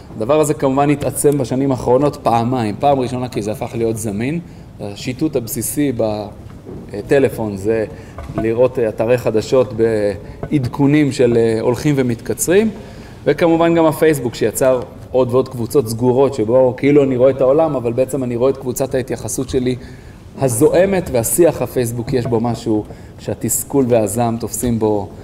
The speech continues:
אה, הרבה מאוד, אה, כוח. וכאן אני באמת חוזר אל ה-, אל הנקודה שבה התחלתי. בסופו של דבר אני לא בא להאשים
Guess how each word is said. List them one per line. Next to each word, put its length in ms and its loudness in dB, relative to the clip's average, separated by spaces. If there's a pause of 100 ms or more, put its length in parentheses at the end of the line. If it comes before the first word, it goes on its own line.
(260)
אה, 40 -6 (560)
הרבה 400 2
מאוד, 360 4
אה, 100 6 (120)
כוח. 480 2 (540)
וכאן 300 2
אני 140 4
באמת 260 2
חוזר 480 4
אל 100 4
ה-, 360 6
אל 160 0
הנקודה 500 0
שבה 240 -2
התחלתי. 500 -4 (400)
בסופו 280 -6
של 80 -2
דבר 220 4
אני 140 2
לא 100 6
בא 140 4
להאשים 600 4